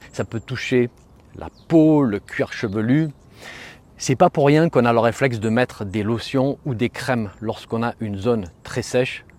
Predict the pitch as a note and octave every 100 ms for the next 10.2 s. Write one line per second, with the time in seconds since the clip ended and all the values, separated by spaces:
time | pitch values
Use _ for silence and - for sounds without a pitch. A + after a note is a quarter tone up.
0 | - G2 G2 A#2 - A2 G#2+ G#2+ G2 A#2+
1 | - F#2+ B2 A#2+ B2 B2 A2+ G#2 G2 A2
2 | G2+ - A2+ F#2+ - - G#2+ G#2+ C#3 -
3 | C#3+ D3 B2+ G#2 - A#2 A2+ A2+ G#2 -
4 | G2+ - C3+ - - - - - - -
5 | - - - - - D3 D3+ D3 D#3+ C#3
6 | D3+ D3+ C#3+ - F3+ C#3 B2 A#2+ - D#3
7 | - D#3+ - G#2+ A#2+ B2 A#2 G2 G2 C#3
8 | F#3 - A#2+ - A#2+ - A#2+ - - G2+
9 | G2+ - - F#2 C3+ B2+ A2+ E3 - D3+
10 | A#2 F2+